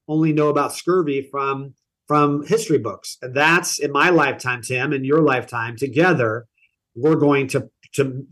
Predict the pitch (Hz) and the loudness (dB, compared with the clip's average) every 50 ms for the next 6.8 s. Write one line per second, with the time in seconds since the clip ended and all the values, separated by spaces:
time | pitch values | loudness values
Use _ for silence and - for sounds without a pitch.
0 | _ _ - 147 160 160 143 143 - - 196 190 165 147 135 135 135 135 139 131 | _ _ -2 0 2 2 2 2 2 2 2 4 4 4 2 0 0 0 0 0
1 | 135 - - 160 160 151 147 - 120 110 123 127 135 139 143 135 127 135 135 139 | 0 -2 0 0 2 2 0 -2 -2 -2 -2 0 0 2 0 2 2 4 4 4
2 | 139 139 151 147 147 139 123 - 139 123 120 123 123 139 143 139 139 - 117 107 | 4 4 4 4 4 4 2 2 0 -4 -4 -2 0 0 0 0 -2 -6 -12 -12
3 | 107 107 117 135 151 160 156 165 170 170 170 165 165 160 160 170 180 196 185 156 | -12 -12 -8 -4 -2 -2 0 0 0 0 2 2 2 2 2 0 0 0 0 0
4 | 135 120 113 120 139 - _ _ _ _ _ - 113 - 143 151 147 143 139 139 | 0 0 -2 -4 -8 -14 _ _ _ _ _ -20 -12 -4 -2 0 2 2 2 0
5 | 127 - 160 156 151 147 143 - - 175 160 147 131 156 185 190 165 139 135 139 | -2 0 0 0 0 0 -2 -2 -2 0 0 0 0 0 2 2 4 2 2 0
6 | 135 139 131 120 - 170 185 165 147 - - 131 123 120 123 | 0 -4 -6 -4 -2 -2 0 -2 -2 -8 -8 -6 -6 -6 -6